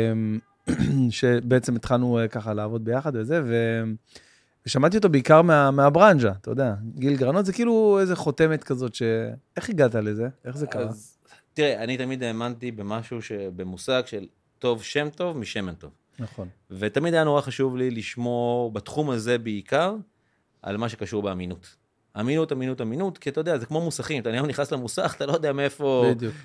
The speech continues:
Speaker 1: מאיפה ייכנס לך אגזוז.
Speaker 2: בדיוק.
Speaker 1: זה הדבר הכי מפחיד בעולם. אז אני אמרתי, גם בתחום שלנו, לא חסר אנשי מקצוע וכל מיני סיפורים ומיתוסים, אני, יגידו עליי מה שיגידו, יקר, זה, זה, זה, אבל לא יגידו לא אמין.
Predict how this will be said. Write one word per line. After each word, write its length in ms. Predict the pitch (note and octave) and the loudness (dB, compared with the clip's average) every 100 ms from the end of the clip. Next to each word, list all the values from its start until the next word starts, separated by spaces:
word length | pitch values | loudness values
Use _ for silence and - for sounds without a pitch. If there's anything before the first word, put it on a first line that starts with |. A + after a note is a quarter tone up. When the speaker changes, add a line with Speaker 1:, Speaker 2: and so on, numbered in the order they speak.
| - | -2
Speaker 1:
מאיפה 180 | C3+ C#3 | 0 2
ייכנס 260 | B2+ B2+ B2+ | 0 0 0
לך 80 | A2+ | 0
אגזוז. 420 | G#2 G2+ G2 A#2+ | 0 0 -4 -2
Speaker 2:
בדיוק. 160 | B2 A#2 | -2 2
Speaker 1:
זה 200 | B2 B2 | 4 4
הדבר 200 | A#2+ A#2 | 4 0
הכי 160 | B2+ | -2
מפחיד 320 | A#2+ - G2 | -6 -6 -8
בעולם. 200 | E2+ C2+ - _ _ _ _ - | -8 -12 -16 _ _ _ _ -4
אז 120 | B2 | -2
אני 160 | F#3 | 0
אמרתי, 300 | F#3+ F#3 F3+ | 0 -2 -2
גם 160 | E3 F3 | 0 0
בתחום 240 | E3+ F3 | -2 -6
שלנו, 340 | D#3+ D#3+ D#3 C3 | -4 -2 -2 -2
לא 100 | D3+ | -2
חסר 520 | F#3 - - D3+ C#3 | -2 -8 -2 -2 -2
אנשי 220 | B2+ C3+ | -4 -6
מקצוע 560 | C3 B2+ - C3 B2+ B2 | -6 -8 -8 -4 -2 -2
וכל 200 | A2 A#2+ | -2 -4
מיני 120 | A#2+ A2+ | -4 -6
סיפורים 540 | A#2 - A2 A2+ A2 | -10 -10 -8 -6 -6
ומיתוסים, 540 | G2+ G2 B2+ - F#3+ F#3+ | -8 -8 -10 -10 -10 -8
אני, 320 | A3 G#3 - _ | -6 -6 -8 _
יגידו 280 | D#3 F3 G#3+ | -6 -4 0
עליי 120 | F#3+ | 0
מה 120 | E3+ F3 | -2 -4
שיגידו, 480 | E3 C#3 B2+ G#2+ | -4 -6 -8 -8
יקר, 680 | A#2+ D3 - C#3+ C#3 C#3 C3 | -6 -6 -2 2 4 2 0
זה, 200 | A#2+ C#3 | -2 -4
זה, 80 | C3 | -4
זה, 140 | E3 G#3 | -6 -6
אבל 480 | A2 G2+ B2 G3 A#3 - _ _ _ - | -8 -6 -2 -2 -4 -14 _ _ _ -2
לא 100 | D3 | 2
יגידו 540 | E3 C#3+ D3 C#3+ C#3 - _ | 2 2 -2 -2 -2 -6 _
לא 180 | A#2 A2+ | -2 -2
אמין. 240 | G2 F2 | -2 -8